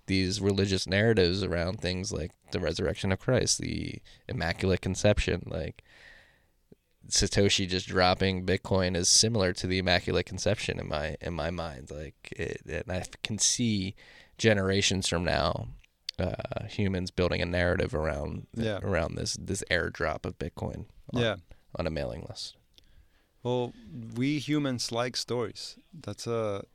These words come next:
Speaker 2: that's, um, I think, uh, uh,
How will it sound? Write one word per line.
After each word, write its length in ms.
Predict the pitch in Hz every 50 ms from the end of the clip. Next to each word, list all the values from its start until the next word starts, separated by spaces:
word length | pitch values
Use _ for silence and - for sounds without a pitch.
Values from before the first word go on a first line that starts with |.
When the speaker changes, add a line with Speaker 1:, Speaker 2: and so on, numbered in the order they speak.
| _ _ _ _ _ _ _ -
Speaker 2:
that's, 260 | 110 107 - - -
um, 720 | 117 113 107 104 98 95 92 92 90 90 87 87 85 87 - - - - - - - _ _ - - - _ _ _ _ _ _ _ _ _ _ -
I 60 | -
think, 260 | - - 113 110 -
uh, 40 | 107 104 101 98 98 - -
uh, 380 | - 104 95 92 90 90 92